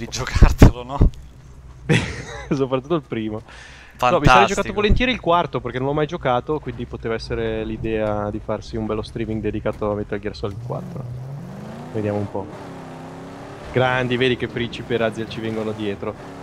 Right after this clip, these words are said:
Speaker 1: Crash e
Speaker 2: Beh.
Speaker 1: Spyro, Spyro, mitico Spyro.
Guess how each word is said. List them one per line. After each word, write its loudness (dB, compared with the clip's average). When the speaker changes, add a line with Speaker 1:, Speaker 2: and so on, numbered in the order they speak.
Speaker 1:
Crash 2
e -2
Speaker 2:
Beh. 0
Speaker 1:
Spyro, 2
Spyro, 0
mitico -8
Spyro. -10